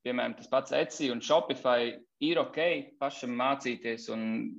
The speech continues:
pieļaut kļūdas, jo tur tu viņas ļoti ātri var izlabot. Amazon ir tas mīnus, ka viņas ļoti grūti izlabot. Un, ja tu divus mēnešus nomuļās to listingu,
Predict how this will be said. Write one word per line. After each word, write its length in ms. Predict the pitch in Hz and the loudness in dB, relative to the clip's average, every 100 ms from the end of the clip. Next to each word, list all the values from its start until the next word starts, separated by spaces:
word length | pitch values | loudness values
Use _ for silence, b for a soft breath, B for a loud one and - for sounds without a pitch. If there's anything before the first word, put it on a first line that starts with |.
| - | 2
pieļaut 420 | 131 127 113 - | 6 8 6 4
kļūdas, 420 | 160 185 151 123 | 4 6 4 2
jo 100 | 127 | -2
tur 200 | 120 135 | 0 -6
tu 120 | - | -4
viņas 200 | 117 113 | -6 0
ļoti 260 | 131 117 113 | 2 4 6
ātri 300 | 117 117 110 | 6 4 0
var 100 | 110 | 2
izlabot. 500 | 135 120 104 - - _ b b b b | 2 2 -2 -4 -8 _ b b b b
Amazon 420 | 131 143 123 123 | 2 4 6 4
ir 80 | 127 | 4
tas 160 | 120 - | 0 0
mīnus, 340 | 127 131 123 | 4 4 2
ka 120 | 117 | -2
viņas 220 | 117 110 | -4 -2
ļoti 260 | 117 117 113 | 2 2 0
grūti 360 | 113 127 120 113 | 0 0 0 -4
izlabot. 440 | 104 120 110 110 107 | -4 -2 -2 -2 -6
Un, 180 | 107 - | -8 0
ja 140 | 113 | 0
tu 140 | - - - | 2 -2 0
divus 300 | 131 123 120 | 4 4 6
mēnešus 400 | 123 127 123 123 | 8 8 6 4
nomuļās 540 | 135 135 123 117 113 | 6 6 6 4 2
to 100 | 117 123 | 0 2
listingu, 520 | 151 - 135 120 | 0 -2 -6 -6